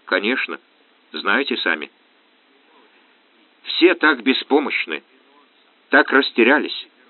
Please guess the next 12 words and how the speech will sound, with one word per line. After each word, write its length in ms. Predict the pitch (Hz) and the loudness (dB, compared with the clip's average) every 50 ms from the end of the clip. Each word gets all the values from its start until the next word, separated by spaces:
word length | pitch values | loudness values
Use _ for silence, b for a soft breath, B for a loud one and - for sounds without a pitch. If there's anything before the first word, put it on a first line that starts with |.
| _ _ _ _ _ _ B B B B | _ _ _ _ _ _ B B B B
Ранселе, 680 | - 110 135 156 160 160 143 135 - 113 104 104 101 | 0 2 4 4 4 2 0 0 0 2 2 2 2
например, 420 | 101 98 104 107 107 113 113 - B B B B | 0 0 0 2 2 2 2 0 B B B B
ужасно 520 | - 107 110 151 175 175 175 - 165 170 | -2 2 4 4 4 2 2 0 0 2
волнуются, 760 | 160 160 160 147 127 135 147 170 170 170 - - 156 151 135 b b b b b b b b b b b - | 4 4 4 4 2 2 2 2 0 0 -2 -2 0 0 -2 b b b b b b b b b b b -2
когда 360 | - 120 107 113 143 143 143 | 0 0 2 4 4 4 4
при 160 | 143 139 127 | 4 2 2
них 240 | 123 135 147 - - | 2 0 -2 -2 -4
никого 300 | 123 - - 120 120 117 | -4 0 2 2 2 4
нет. 300 | 101 107 107 101 - - _ _ _ _ _ _ _ _ _ _ _ _ _ _ _ _ _ _ _ _ _ | 2 2 0 0 -2 -8 _ _ _ _ _ _ _ _ _ _ _ _ _ _ _ _ _ _ _ _ _
Хорошо 440 | - - 78 78 92 107 - - 233 | -10 -6 -2 0 0 0 2 2 2
бы 140 | 190 196 175 | 4 4 4
вы 280 | 175 185 190 185 - | 4 4 4 2 0